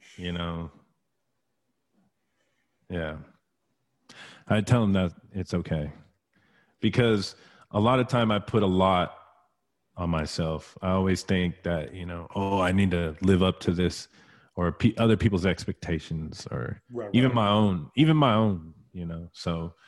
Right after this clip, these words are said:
Speaker 1: you know, I think that, yeah, younger Ron needs to understand that it's okay and that life is a bitch sometimes, you know, but you gotta keep going. And, you know, y-, you know, you can do so much better with yourself. Don't look,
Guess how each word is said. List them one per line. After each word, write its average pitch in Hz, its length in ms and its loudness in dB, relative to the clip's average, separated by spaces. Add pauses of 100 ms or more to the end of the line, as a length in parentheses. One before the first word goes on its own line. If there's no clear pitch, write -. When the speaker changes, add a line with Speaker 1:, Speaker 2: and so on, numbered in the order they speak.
(520)
Speaker 1:
you 120 120 4
know, 113 340 2
I 117 140 -2
think 143 320 0
that, 117 220 2
yeah, 104 180 0
younger 127 340 2
Ron 123 360 4
needs 107 180 4
to 110 60 4
understand 101 420 2
that 92 100 4
it's 90 160 2
okay 92 540 2
and 87 140 0
that 78 160 -2
life 95 340 2
is 90 140 2
a 90 40 0
bitch 95 220 4
sometimes, 98 640 2
you 92 100 6
know, 90 220 4
but 90 220 -4
you 101 100 2
gotta 90 260 2
keep 85 240 -2
going. 92 540 0 (720)
And, 85 280 -2
you 87 100 -2
know, 87 320 -6 (300)
y-, 92 160 -4
you 95 140 2
know, 87 220 2
you 98 140 2
can 98 180 6
do 95 260 2
so 104 180 2
much 87 240 4
better 95 220 4
with 90 200 2
yourself. 87 380 -2
Don't 87 240 2
look, 95 200 4